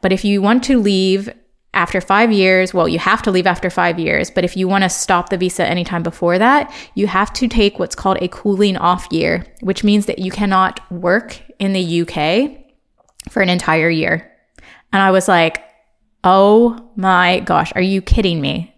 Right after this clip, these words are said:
So I'm gonna be here. At that point, I was, like, loving London. There was absolutely no way I was gonna leave early or at the two years. I just knew that. So,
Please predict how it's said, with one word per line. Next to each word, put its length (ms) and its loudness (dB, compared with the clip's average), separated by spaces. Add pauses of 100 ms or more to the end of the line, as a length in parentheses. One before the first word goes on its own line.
(140)
So 160 0
I'm 160 4
gonna 160 4
be 220 0
here. 340 2 (440)
At 180 0
that 180 4
point, 220 2
I 60 4
was, 180 0
like, 380 0
loving 680 2
London. 460 0
There 100 2
was 160 0
absolutely 480 -2
no 240 4
way 240 4
I 80 2
was 160 -2
gonna 200 -4
leave 440 -6 (260)
early 440 0
or 220 0
at 240 -2
the 60 -6
two 140 -6
years. 240 -2
I 80 2
just 180 -4
knew 140 -4
that. 300 -2
So, 420 2